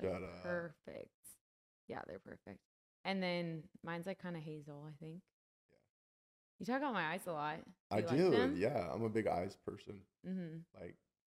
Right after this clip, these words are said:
Speaker 2: because
Speaker 1: Me
Speaker 2: mine
Speaker 1: too.
Speaker 2: are so boring.
Speaker 1: That's not true.
Speaker 2: Mm.
Speaker 1: Yeah, but you have cool hair,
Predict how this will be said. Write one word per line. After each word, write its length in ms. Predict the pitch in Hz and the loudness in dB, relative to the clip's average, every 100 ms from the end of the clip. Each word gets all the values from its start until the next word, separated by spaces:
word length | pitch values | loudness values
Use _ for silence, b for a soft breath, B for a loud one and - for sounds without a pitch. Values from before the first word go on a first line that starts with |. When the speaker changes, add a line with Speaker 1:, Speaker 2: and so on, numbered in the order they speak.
| _ _ _ _ _ _ - | _ _ _ _ _ _ -2
Speaker 2:
because 260 | 110 123 | 2 2
Speaker 1:
Me 60 | 101 | 4
Speaker 2:
mine 160 | 104 110 | 4 4
Speaker 1:
too. 60 | |
Speaker 2:
are 40 | 101 | 2
so 200 | 107 101 | 0 0
boring. 440 | - - 92 110 123 _ _ - | 0 -4 -4 -6 -12 _ _ -4
Speaker 1:
That's 200 | 185 160 | -4 -2
not 220 | 202 - | -2 -4
true. 280 | 160 151 147 - _ _ 127 | -6 -6 -6 -12 _ _ -8
Speaker 2:
Mm. 180 | 120 117 - _ _ _ _ _ _ _ _ _ _ _ _ _ - | -6 -6 -8 _ _ _ _ _ _ _ _ _ _ _ _ _ 0
Speaker 1:
Yeah, 120 | 208 | 2
but 80 | 190 | 2
you 60 | |
have 140 | 185 - | 0 0
cool 160 | 185 | 0
hair, 320 | 165 160 147 | 0 -2 -4